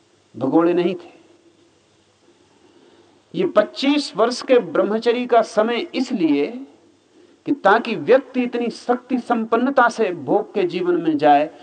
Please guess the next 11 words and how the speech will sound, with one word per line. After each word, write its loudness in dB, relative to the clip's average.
कि 2
भोग 0
को 2
अंतिम 0
किनारे 2
तक -4
छू -4
सके, -6
to 0
the 0
optimum। 0